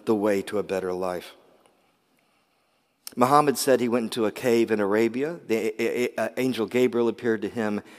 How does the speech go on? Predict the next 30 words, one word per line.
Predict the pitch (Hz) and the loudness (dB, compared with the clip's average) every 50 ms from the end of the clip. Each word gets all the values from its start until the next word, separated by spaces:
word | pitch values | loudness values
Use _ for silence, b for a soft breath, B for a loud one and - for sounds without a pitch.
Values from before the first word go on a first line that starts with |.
| B B | B B
and | B 110 95 | B -4 -2
dictated | 98 117 113 - - 117 101 98 87 | -2 -2 -2 -2 -2 -2 -2 -2 -4
to | - 107 | -6 -6
him | 101 101 85 | -4 -6 -6
poetry | - - 120 120 123 120 - 139 120 | -2 0 2 2 2 2 0 0 0
that | 110 113 104 | 0 0 0
he | 120 110 | -2 -2
memorized, | 104 110 110 107 104 104 104 104 104 104 98 98 | -4 -2 -2 -2 -2 0 0 0 0 0 -2 -4
and | 90 95 | -6 -10
then | 98 87 | -10 -10
he | 92 92 | -12 -14
went | 90 87 - 98 101 113 - | -14 -16 -12 -8 -8 -8 -8
and | - 92 85 85 | -8 -12 -10 -6
wr-, | 110 120 - - - | -6 -6 -6 -6 -8
went | 117 135 127 | -6 -6 -6
to | - - | -6 -6
somebody | 131 113 113 113 113 | -6 -4 -4 -4 -4
who | 113 107 | -4 -6
could | 104 98 | -6 -6
write | 92 104 107 104 | -4 -4 -4 -4
it | 101 - - | -6 -6 -6
down, | 110 104 104 107 107 104 95 - b b b b b b b b b b b b _ _ _ _ _ _ _ _ _ _ | -6 -4 -4 -4 -4 -4 -6 -8 b b b b b b b b b b b b _ _ _ _ _ _ _ _ _ _
the | - 104 | -4 0
way | 104 101 98 98 | 2 2 2 2
to | 98 - 113 104 | 0 0 -2 0
a | |
better | 85 78 98 95 104 110 | 0 2 0 2 2 2
life. | 107 110 135 156 135 - - - - - - - - _ _ _ _ _ _ _ _ _ _ _ _ _ _ _ - | 0 2 2 0 0 -2 -6 -14 -20 -20 -20 -20 -20 _ _ _ _ _ _ _ _ _ _ _ _ _ _ _ 0
Joseph | - 117 107 110 101 | 2 2 2 2 0
Smith, | - - 117 110 110 - - | -4 -2 0 -2 -2 -2 -4